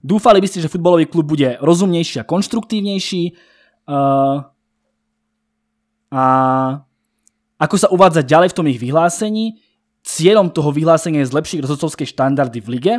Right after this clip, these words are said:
No, dúfali by ste, že aj keď teda pripustíme, že teda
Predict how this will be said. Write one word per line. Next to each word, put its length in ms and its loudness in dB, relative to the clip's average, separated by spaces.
No, 260 -2
dúfali 400 2
by 100 0
ste, 180 -2
že 180 2
aj 160 0
keď 140 -4
teda 160 4
pripustíme, 640 -2
že 120 -2
teda 380 2